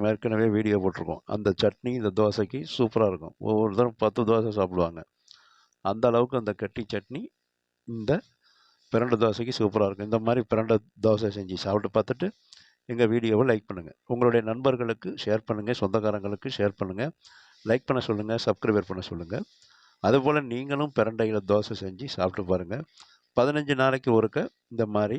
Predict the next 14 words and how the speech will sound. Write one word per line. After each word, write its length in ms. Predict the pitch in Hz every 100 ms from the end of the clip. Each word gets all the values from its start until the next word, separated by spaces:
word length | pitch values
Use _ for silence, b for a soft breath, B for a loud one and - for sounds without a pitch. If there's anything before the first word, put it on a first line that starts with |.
| - -
தோசை 240 | 113 110 110
செஞ்சு 260 | 104 95
சாப்பிடணும். 560 | 110 92 - 92 90 156 - b b b b b _
சாப்பிட்டு 360 | - 120 120 113
பாருங்க. 260 | 110 110
அதே 140 | 113 135
ஜுரம் 320 | 107 123 139
அடிக்குதுனாலும் 680 | 131 123 117 110 107 107 156 -
இந்த 180 | 123 117
மாதிரி 240 | 113 113 120
பிரண்டையில 500 | - 113 113 107 104 151 - _ _
நீங்க 180 | 117 107 95
தோசையோ, 420 | 110 110 107 107 117
சட்னியோ, 460 | - 104 - 107